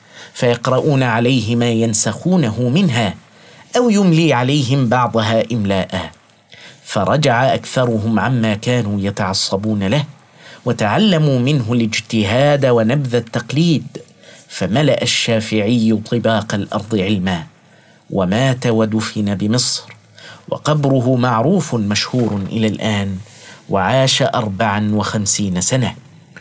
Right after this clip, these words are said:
ولد سنة مائة وخمسين بغزة، ومات ليلة الجمعة، ودفن يوم الجمعة بعد العصر آخر يوم من رجب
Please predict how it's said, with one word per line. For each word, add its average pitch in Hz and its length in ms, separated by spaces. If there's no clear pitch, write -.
ولد 175 640
سنة 160 420
مائة 147 580
وخمسين 131 720
بغزة، 120 600
ومات 156 440
ليلة 156 440
الجمعة، 135 600
ودفن 131 600
يوم 156 500
الجمعة 131 800
بعد 120 360
العصر 117 520
آخر 139 560
يوم 120 340
من 120 420
رجب 113 380